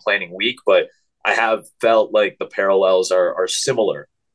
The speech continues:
to what I think head coaches or coordinators go through over the course of the week to try to plan out, you know, that Sunday's game plan. So it's, it's fun to kind of, uh, enjoy that parallel. And, and now we're getting into the point of the season where the rhythm of the season, the cadence of the week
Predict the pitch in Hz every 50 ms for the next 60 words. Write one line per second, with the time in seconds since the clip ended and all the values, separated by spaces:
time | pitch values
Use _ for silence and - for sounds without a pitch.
0 | _ - - - 98 92 90 87 85 85 92 95 90 90 87 - 95 92 87 85
1 | 107 104 101 - - 95 92 85 - 95 92 87 85 80 - - 113 104 101 92
2 | 95 95 87 85 87 87 82 - - 92 90 87 - - 85 85 85 80 78 -
3 | _ _ _ _ - - - 98 92 87 - 95 87 82 - - 85 85 87 85
4 | 82 - - - - 87 82 - - - 90 85 85 85 82 82 82 82 82 78
5 | - _ _ - 92 87 82 78 92 92 - - - - 98 92 92 87 82 80
6 | 78 78 - 80 78 76 76 - - 71 71 71 - - 82 80 78 78 - 73
7 | 78 78 - - - 113 110 98 - - 98 95 87 85 78 - _ _ _ _
8 | _ _ _ _ - - 85 85 82 78 60 - 95 101 98 101 98 92 87 82
9 | - - 98 92 90 87 90 90 90 87 90 85 80 82 78 - - 98 107 107
10 | 107 113 123 127 127 120 110 107 104 107 107 104 104 98 101 104 95 - - -
11 | 101 95 90 90 90 - - - - - - - 92 92 90 87 85 87 85 92
12 | 101 107 117 117 107 101 95 95 87 80 87 - - - 92 85 - - 82 82
13 | - - - - 107 104 98 92 92 - 98 90 - 90 85 87 85 82 - -